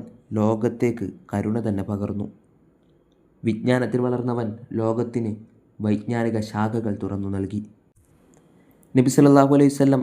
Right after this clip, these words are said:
സഹാബാക്കളെ ഭയത്തിലൂടെ വളർത്തിയതല്ല, അദ്ദേഹം വളർത്തിയത് ക്ഷമയിലൂടെയായിരുന്നു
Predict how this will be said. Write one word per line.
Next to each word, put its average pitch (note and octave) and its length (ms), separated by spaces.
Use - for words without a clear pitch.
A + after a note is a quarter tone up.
സഹാബാക്കളെ B2 680
ഭയത്തിലൂടെ A#2 600
വളർത്തിയതല്ല, G#2 600
അദ്ദേഹം A2+ 280
വളർത്തിയത് A2+ 560
ക്ഷമയിലൂടെയായിരുന്നു G2+ 1080